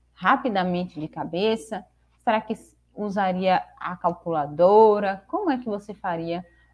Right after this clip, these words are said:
algo desse tipo? Né? Uma, uma operação dessa.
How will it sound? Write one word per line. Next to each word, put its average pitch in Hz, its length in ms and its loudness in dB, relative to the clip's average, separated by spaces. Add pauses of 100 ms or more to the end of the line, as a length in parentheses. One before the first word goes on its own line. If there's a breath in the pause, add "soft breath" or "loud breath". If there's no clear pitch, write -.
(160)
algo 208 500 6
desse 180 280 -6
tipo? - 480 -14 (880)
Né? 226 300 -2
Uma, 196 580 -4 (480)
uma 196 240 4
operação 180 800 -2
dessa. 147 360 -4